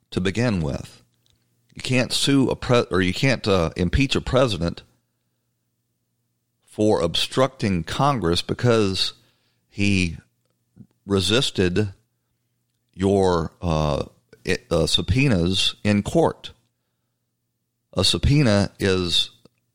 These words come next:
upheld by a court. It is up to a court to decide whether that's a valid subpoena or not.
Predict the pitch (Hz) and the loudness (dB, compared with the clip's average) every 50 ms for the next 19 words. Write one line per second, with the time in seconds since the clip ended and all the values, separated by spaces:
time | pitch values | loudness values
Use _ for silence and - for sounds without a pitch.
0 | _ - 104 104 - - - 131 139 123 110 104 95 - 95 95 98 92 90 - | _ -4 -4 -2 -2 0 2 2 4 4 2 0 0 0 0 2 2 2 0 -2
1 | - 139 139 95 - - - - _ _ _ - 92 - - - 101 98 101 95 | -2 0 0 0 0 -4 -10 -20 _ _ _ -10 -10 -8 -4 -2 0 0 0 0
2 | 98 113 113 - - 110 90 82 - - - - 170 175 127 104 - - - _ | 0 0 -2 0 0 0 0 0 -2 -4 -2 0 2 2 2 0 -4 -10 -20 _
3 | _ _ _ _ _ _ _ _ _ _ _ _ _ - - 101 95 90 - - | _ _ _ _ _ _ _ _ _ _ _ _ _ -6 -4 -2 0 0 0 2
4 | 110 107 101 98 95 95 92 95 92 85 90 92 90 - - 80 82 85 87 92 | 2 2 2 2 2 0 0 0 0 0 0 0 0 -2 -6 -6 -2 0 0 0
5 | 95 92 90 - - - - - 104 95 87 78 73 80 80 85 117 143 92 - | 0 -2 -2 -4 -4 -4 -2 -2 0 0 0 0 0 0 2 2 2 0 0 -2
6 | - - | -6 -12